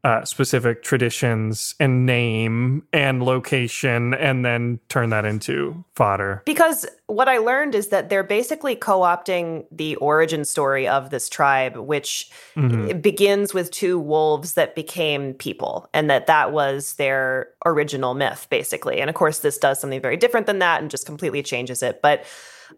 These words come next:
Speaker 2: you may also have noticed that all of the members of the wolf pack have a very specific tattoo.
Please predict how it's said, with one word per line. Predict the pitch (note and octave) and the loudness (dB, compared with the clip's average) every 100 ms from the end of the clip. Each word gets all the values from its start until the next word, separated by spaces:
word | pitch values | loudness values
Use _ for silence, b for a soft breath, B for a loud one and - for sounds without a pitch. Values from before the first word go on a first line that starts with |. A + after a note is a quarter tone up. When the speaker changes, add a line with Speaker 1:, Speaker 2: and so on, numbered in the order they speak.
| _ | _
Speaker 2:
you | G3 G#3+ | -4 2
may | A3 A#3 A#3 | 4 4 2
also | - F3 F3+ | 2 0 0
have | E3 | -2
noticed | D#3 D#3+ - | -2 -2 -2
that | - | 0
all | D#3+ D#3 | 0 0
of | |
the | D#3 D#3+ - | -4 -8 -4
members | D#3 D3+ D3 | -2 0 -2
of | C#3+ | -2
the | D#3 | 0
wolf | F#3 G3+ G3+ | 2 2 2
pack | F3+ E3+ | 0 0
have | E3+ D#3 | -2 -2
a | |
very | D3+ D3 D3 | -2 -2 -4
specific | - D#3+ D3 D3 C#3+ - | -6 -6 -4 -4 -6 -2
tattoo. | D3 C#3 - A2+ G3+ | -2 -2 -2 0 0